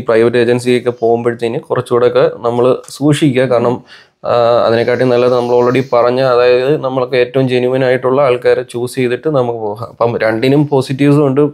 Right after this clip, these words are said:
നെഗറ്റീവ്സും ഉണ്ട്. So ഏത് തിരഞ്ഞെടുക്കുമ്പോഴും നമ്മൾ നമ്മുടേതായ രീതിയിലൊരു സ്റ്റഡി നടത്തുക. കാരണം അതിൻ്റെ ബാക്ക്ഗ്രൗണ്ടും കാര്യങ്ങളൊക്കെ ചെക്ക് ചെയ്യുക. ആ, പിന്നെ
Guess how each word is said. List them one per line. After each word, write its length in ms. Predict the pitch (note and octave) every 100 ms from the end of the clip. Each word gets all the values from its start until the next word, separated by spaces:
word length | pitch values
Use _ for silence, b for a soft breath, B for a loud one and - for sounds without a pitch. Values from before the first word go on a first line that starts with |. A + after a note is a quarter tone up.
| G2 A#2
നെഗറ്റീവ്സും 500 | B2 A#2+ B2+ A#2+ B2
ഉണ്ട്. 160 | A2 C#3 -
So 80 | A2 G#2 B B B - F#2
ഏത് 180 | A2+ D3+ D3
തിരഞ്ഞെടുക്കുമ്പോഴും 640 | C3 C#3 C3 C3 B2 C3+ B2+
നമ്മൾ 180 | B2 B2+ B2
നമ്മുടേതായ 420 | A#2+ B2 B2 B2 A#2+
രീതിയിലൊരു 380 | A2+ A2+ A2+ A2+
സ്റ്റഡി 240 | G#2+ G#2+ A2+
നടത്തുക. 280 | G2 G#2+ - B B B -
കാരണം 240 | A2 A2 A2
അതിൻ്റെ 300 | A2 A2+ A2+ A#2+ A2+
ബാക്ക്ഗ്രൗണ്ടും 420 | A2+ A2+ A#2 A#2
കാര്യങ്ങളൊക്കെ 460 | A2 G#2+ G#2+ G#2+ A2 -
ചെക്ക് 240 | - -
ചെയ്യുക. 400 | E2+ - B B B B B _
ആ, 40 | B2 A#2 A#2
പിന്നെ 160 | C3